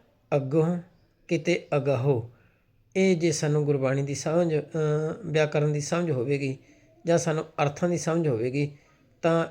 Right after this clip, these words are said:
ਇਹ ਪਾਠ ਅਸੀਂ ਇਸ ਤਰ੍ਹਾਂ ਕ-, ਅ, ਤਰੀਕੇ ਦੇ ਨਾਲ ਸਹੀ ਕਰ ਸਕਦੇ ਹਾਂ। ਸੋ ਇਹ ਗੁਰਬਾਣੀ ਸੰਧੀ ਦੇ ਨਿਯਮ ਹਨ, ਜਿਵੇਂ ਅਗੇਤਰ ਐੜਾ ਲਾ ਕੇ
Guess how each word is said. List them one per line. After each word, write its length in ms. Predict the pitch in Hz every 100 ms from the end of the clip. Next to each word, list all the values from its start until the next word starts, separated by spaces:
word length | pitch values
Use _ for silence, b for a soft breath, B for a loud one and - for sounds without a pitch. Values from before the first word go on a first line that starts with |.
| -
ਇਹ 140 | 185 175
ਪਾਠ 360 | 147 135 135
ਅਸੀਂ 200 | 127 143
ਇਸ 60 | 135
ਤਰ੍ਹਾਂ 240 | - 135
ਕ-, 560 | 127 139 139 180 180 160
ਅ, 40 |
ਤਰੀਕੇ 340 | 151 156 151 156
ਦੇ 100 | 147
ਨਾਲ 400 | 135 131 131 - _ _ _
ਸਹੀ 300 | - 156 139
ਕਰ 180 | 135 113
ਸਕਦੇ 400 | - 117 104 110
ਹਾਂ। 180 | 110 120 - b b b b -
ਸੋ 480 | - 135 127 - - _ _ _ _ _ 175
ਇਹ 160 | 165
ਗੁਰਬਾਣੀ 500 | 151 147 143 143 147
ਸੰਧੀ 400 | 147 - 151 170
ਦੇ 100 | 185
ਨਿਯਮ 320 | 165 123 139
ਹਨ, 300 | 135 151 156 151 b b b b -
ਜਿਵੇਂ 220 | 151 160 -
ਅਗੇਤਰ 500 | 151 147 147 156 151 147
ਐੜਾ 220 | 135 131
ਲਾ 180 | 127 127
ਕੇ 280 | 127 147